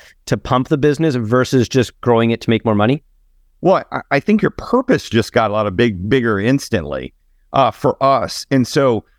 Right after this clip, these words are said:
Speaker 2: the business itself was a very purpose-driven business. It, I really did not set it up for a financial situation. I really thought, you know,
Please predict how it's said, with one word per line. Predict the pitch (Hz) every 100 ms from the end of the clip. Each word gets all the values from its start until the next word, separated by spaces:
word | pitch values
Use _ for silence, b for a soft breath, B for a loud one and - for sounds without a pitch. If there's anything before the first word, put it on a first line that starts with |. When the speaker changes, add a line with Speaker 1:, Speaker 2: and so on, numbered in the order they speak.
| _ _
Speaker 2:
the | 135 143
business | 120 190 214 202
itself | 135 - 151 160
was | 135 123
a | 123
very | 101 120 131 151
purpose-driven | - - 151 - 139 - 123 135 123 107
business. | 104 117 165 208 - - _ _ -
It, | 143 139 -
I | 143
really | 123 143 175 185 147
did | 127 123
not | 135 135 -
set | - 123
it | 123
up | 120
for | - 120
a | 110
financial | 117 113 113 110 113 101 90 -
situation. | 135 107 104 104 -
I | 113 135
really | 143 151 135
thought, | 139 127 120 -
you | 131
know, | 127 123 120